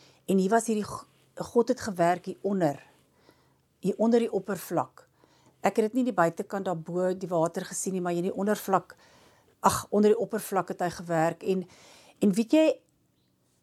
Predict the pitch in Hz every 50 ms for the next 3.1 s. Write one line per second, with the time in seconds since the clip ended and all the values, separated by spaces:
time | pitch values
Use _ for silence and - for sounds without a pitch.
0 | _ _ _ _ _ _ - 254 254 262 311 277 - 330 320 - - 220 214 208
1 | 208 202 - 208 196 - - - 220 208 196 190 190 185 - - 175 180 180 -
2 | - - 175 170 165 160 151 165 165 160 - 165 156 156 160 151 151 147 151 147
3 | -